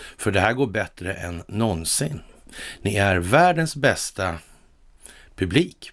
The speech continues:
på internet, helt säkert. Ni har en fruktansvärt bra koll som ni har fått på sista veckorna. En enorm utveckling helt enkelt i kommentatorsfälten och så vidare. Fantastiskt. Vårt varma tack alltså för att ni följer de här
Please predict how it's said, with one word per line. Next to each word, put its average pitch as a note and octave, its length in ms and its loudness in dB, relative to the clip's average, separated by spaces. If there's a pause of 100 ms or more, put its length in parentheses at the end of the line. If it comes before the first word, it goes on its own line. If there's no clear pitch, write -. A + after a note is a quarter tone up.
på F#2 220 -10
internet, C3+ 600 -6
helt D3+ 320 0
säkert. - 600 -8 (460)
Ni - 120 0
har A2+ 80 6
en A#2 60 4
fruktansvärt C#3+ 760 0
bra A2+ 220 2
koll F2 340 -2 (200)
som - 180 -4
ni G2+ 60 2
har F#2+ 80 0
fått - 440 -4
på F#2+ 220 -4 (280)
sista A#2 380 2
veckorna. A#2+ 400 0 (140)
En G#2 180 -8
enorm D3 480 2
utveckling C3 540 0
helt G#2 200 0
enkelt F2+ 340 -6 (320)
i G#2+ 140 4
kommentatorsfälten F#2+ 1000 -4
och E2 80 -8
så G2 80 -8
vidare. F#2 280 -8 (280)
Fantastiskt. - 800 -2 (500)
Vårt D3+ 200 4
varma E3 300 8
tack D3 300 2
alltså C3+ 440 2 (180)
för A#2+ 340 4
att A2+ 260 0
ni G#2+ 320 0
följer A2+ 600 0 (220)
de A#2 160 -2
här B2 280 4